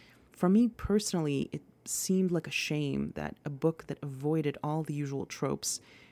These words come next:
chose this plotline to put into such focus. But anyway, I still encourage you to read the book if you're interested in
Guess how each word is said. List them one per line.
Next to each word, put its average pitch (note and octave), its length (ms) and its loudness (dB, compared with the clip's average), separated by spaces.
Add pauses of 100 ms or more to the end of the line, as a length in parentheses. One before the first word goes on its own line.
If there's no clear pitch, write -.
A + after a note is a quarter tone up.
(100)
chose D#3+ 400 2
this D3+ 200 2
plotline - 680 -4 (160)
to - 100 -14
put - 240 -4
into C#3 180 -6
such - 280 -6
focus. - 580 -6 (720)
But E3+ 260 4 (260)
anyway, - 400 0 (240)
I D3 220 -2
still F#3+ 320 0
encourage E3 520 0
you D3+ 100 -2
to - 160 -8
read D#3+ 220 2
the D#3 60 2
book - 380 -4 (160)
if - 160 -4
you're D3 140 -2
interested D3 640 -2
in C#3 320 -4